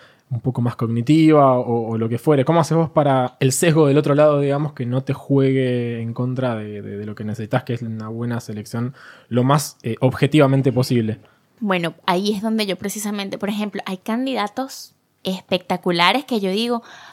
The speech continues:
Speaker 2: "Si es por mí, ya, o sea, que ingrese ya, mañana".
Speaker 1: Claro.
Speaker 2: No me, no me importa, no le pregunten nada técnico, a mí me cayó
Speaker 1: Claro,
Speaker 2: súper
Speaker 1: no pasa
Speaker 2: bien,
Speaker 1: nada.
Speaker 2: es espectacular. Ese es el candidato.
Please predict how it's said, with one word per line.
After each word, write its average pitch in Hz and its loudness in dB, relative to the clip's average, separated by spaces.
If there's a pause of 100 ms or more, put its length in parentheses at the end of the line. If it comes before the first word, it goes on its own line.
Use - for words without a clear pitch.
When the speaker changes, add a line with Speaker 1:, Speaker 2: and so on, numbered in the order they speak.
(180)
Speaker 2:
"Si - 2
es 254 2
por 285 2
mí, 320 -2
ya, 247 2
o 202 -4
sea, 208 -4
que 226 -4
ingrese 226 0
ya, 208 2
mañana". 185 0 (100)
Speaker 1:
Claro. 123 2
Speaker 2:
No - -2
me, 269 2
no 277 6
me 285 4
importa, 320 4
no 240 2
le 277 4
pregunten 294 0
nada 320 4
técnico, 269 0
a 233 2
mí 240 -2
me 294 0
cayó 339 2
Speaker 1:
Claro, 143 6
Speaker 2:
súper 143 2
Speaker 1:
no 262 -4
pasa - 2
Speaker 2:
bien, - 2
Speaker 1:
nada. 285 2
Speaker 2:
es 294 2
espectacular. 285 0 (340)
Ese 320 2
es 330 2
el 311 -2
candidato. 214 -2